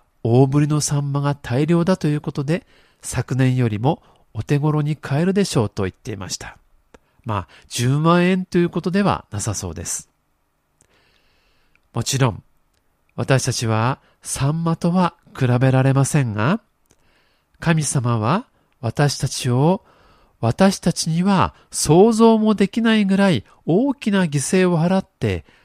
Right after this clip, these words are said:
買い取ってくださったということです。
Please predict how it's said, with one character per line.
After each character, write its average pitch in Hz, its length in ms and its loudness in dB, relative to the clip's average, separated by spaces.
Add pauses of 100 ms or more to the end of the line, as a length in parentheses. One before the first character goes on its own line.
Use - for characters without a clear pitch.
(120)
買 180 240 2
い 226 40 0
取 262 220 -2
っ - 60 -20
て 131 140 -4
く 135 100 -2
だ 127 120 4
さ 143 160 0
っ - 80 -6 (100)
た 180 140 -2
と 90 300 -4
い 101 100 -8
う 101 80 -6
こ - 120 -10
と 104 120 -10
で 92 120 -12
す。 - 480 -10